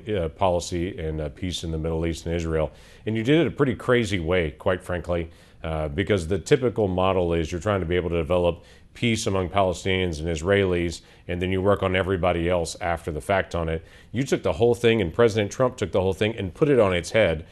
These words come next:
and said, "I think there are some people that are around the region that are sick of saying this has to go first. Let's actually work on peace in, with Israel and other countries." And President Trump and your leadership and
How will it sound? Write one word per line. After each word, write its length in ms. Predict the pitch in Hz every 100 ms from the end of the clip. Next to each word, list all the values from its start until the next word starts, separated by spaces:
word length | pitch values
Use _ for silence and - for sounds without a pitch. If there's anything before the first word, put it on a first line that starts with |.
| - -
and 200 | 107 107
said, 220 | - 135 -
"I 120 | 170
think 160 | 208
there 160 | 185 135
are 60 | 113
some 180 | -
people 280 | 104 120 113
that 140 | 104 95
are 80 |
around 260 | 90 95 92
the 60 | 85
region 360 | 107 98 90
that 120 | 85
are 80 | 82
sick 320 | - - 120
of 120 | 98 80
saying 340 | 101 90 85 - - -
this 180 | 107
has 220 | 110 104 -
to 60 | 87
go 160 | 87
first. 420 | 82 117 92 - - - -
Let's 200 | 131 160
actually 260 | 151 143
work 240 | 104 107 107
on 220 | 95 92
peace 340 | - 120 110
in, 200 | 98 92
with 180 | 98 92
Israel 440 | 104 101 90 90 92
and 140 | 90
other 180 | 87 82
countries." 540 | - 113 87 82 82 - - - - -
And 240 | 98 95
President 380 | 90 127 123 143
Trump 340 | - 107 117 - -
and 360 | 90 90 95 98
your 200 | 113 127
leadership 680 | 123 123 120 120 113 113
and 440 | - 85 82 82